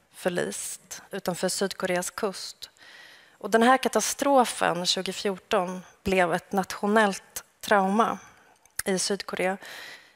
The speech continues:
Trehundrasex personer drunknade och flera hundra av dem var gymnasieungdomar.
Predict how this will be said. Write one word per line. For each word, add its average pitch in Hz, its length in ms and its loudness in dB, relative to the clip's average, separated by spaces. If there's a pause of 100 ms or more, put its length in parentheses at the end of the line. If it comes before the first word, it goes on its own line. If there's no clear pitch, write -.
(440)
Trehundrasex 233 800 6
personer 196 400 2
drunknade 185 840 2
och - 180 -6
flera 208 320 6
hundra 202 540 4
av 185 280 2
dem 175 540 4
var 175 360 6
gymnasieungdomar. 180 1120 -2